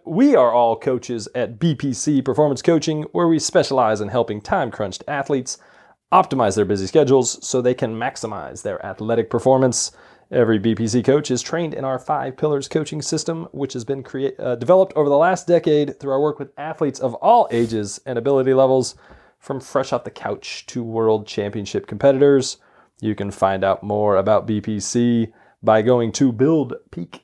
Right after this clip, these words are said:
compete dot com, checking Facebook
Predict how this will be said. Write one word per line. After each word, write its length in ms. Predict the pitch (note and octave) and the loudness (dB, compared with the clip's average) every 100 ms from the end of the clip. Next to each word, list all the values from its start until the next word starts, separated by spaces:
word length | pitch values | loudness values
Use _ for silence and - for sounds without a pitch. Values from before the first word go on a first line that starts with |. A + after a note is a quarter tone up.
| - | -12
compete 480 | C3 A#2 E3+ - - | -12 -10 -12 -12 -10
dot 300 | B2+ A#2+ - | -2 -2 0
com, 600 | - A#3 A#3 A#3 A#3 G#3+ - | 2 4 4 2 -4 -10 -12
checking 760 | - - - B3+ E3+ C#3 A#2 | -10 -2 2 4 4 2 0
Facebook 760 | G2 - B2+ B2 - B2+ - | -6 -2 -2 -2 -6 -6 -8